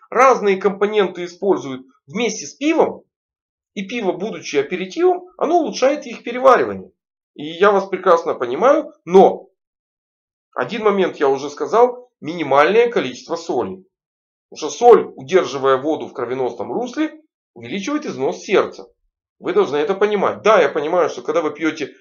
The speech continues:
чистое пиво, вы благодаря мочегонному эффекту вынуждены часто отлучаться в туалет. Когда вы пьете пиво с соленой рыбой или там с орешками или еще с какими-то морепродуктами, не вопрос. И с другими продуктами, содержащими много соли,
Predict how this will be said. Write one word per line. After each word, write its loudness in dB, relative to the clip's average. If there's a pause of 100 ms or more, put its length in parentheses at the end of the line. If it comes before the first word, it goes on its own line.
чистое -4
пиво, -8 (260)
вы -4
благодаря 2
мочегонному -2
эффекту -6
вынуждены -8 (180)
часто 2
отлучаться -4
в -20
туалет. -2 (360)
Когда -2
вы -2
пьете -2
пиво -4 (160)
с -6
соленой 2
рыбой -2 (160)
или -6
там 0
с -18
орешками 2
или -10
еще -4
с -6
какими-то -4 (220)
морепродуктами, 0
не -6
вопрос. 2 (960)
И -12
с -16
другими -4
продуктами, 2
содержащими 0
много 2
соли, 0